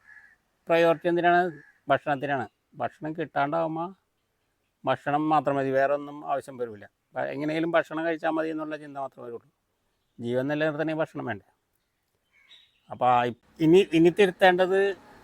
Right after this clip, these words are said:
മാതാപിതാക്കളെയാണ്. ഇവൻ, യുവതലമുറയല്ല, അവർ വെന്ത് കഴിഞ്ഞ് ചോറായി, ഇനി അവർ സ്വയം തീരുമാനിക്കണം,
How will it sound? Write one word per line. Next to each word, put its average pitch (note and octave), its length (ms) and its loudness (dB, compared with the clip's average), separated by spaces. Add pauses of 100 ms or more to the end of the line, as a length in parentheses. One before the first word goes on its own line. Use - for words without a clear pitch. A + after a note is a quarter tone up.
(140)
മാതാപിതാക്കളെയാണ്. D#3 960 4 (360)
ഇവൻ, C#3+ 240 0 (840)
യുവതലമുറയല്ല, E3 800 4
അവർ C#3+ 100 -4 (100)
വെന്ത് F#3 240 -6
കഴിഞ്ഞ് F3+ 300 -4
ചോറായി, D#3+ 460 2 (380)
ഇനി D3+ 140 -4 (140)
അവർ F3+ 120 0 (100)
സ്വയം F3+ 300 0
തീരുമാനിക്കണം, E3 540 -6